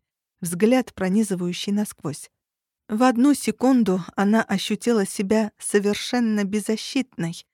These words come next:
нагой перед этим огромным человеком, нависшим над ней. Он знал, что Катя недорассказала историю. Знал, что она соврала.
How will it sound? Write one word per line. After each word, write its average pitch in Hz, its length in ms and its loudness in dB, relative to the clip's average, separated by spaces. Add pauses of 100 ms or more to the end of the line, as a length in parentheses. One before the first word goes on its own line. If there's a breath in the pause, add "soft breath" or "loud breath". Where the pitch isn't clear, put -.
(320)
нагой 202 580 2 (180)
перед 190 300 -2
этим 202 280 0
огромным 190 540 -2
человеком, 196 640 -2
нависшим 190 560 -4
над 170 220 -6
ней. 175 340 -4 (800)
Он 202 200 8
знал, 190 460 2
что - 280 -8
Катя 185 320 -6
недорассказала 170 1000 -4
историю. 165 760 -6 (500)
Знал, 208 580 2 (240)
что - 360 -4
она 196 360 0 (200)
соврала. 208 640 -2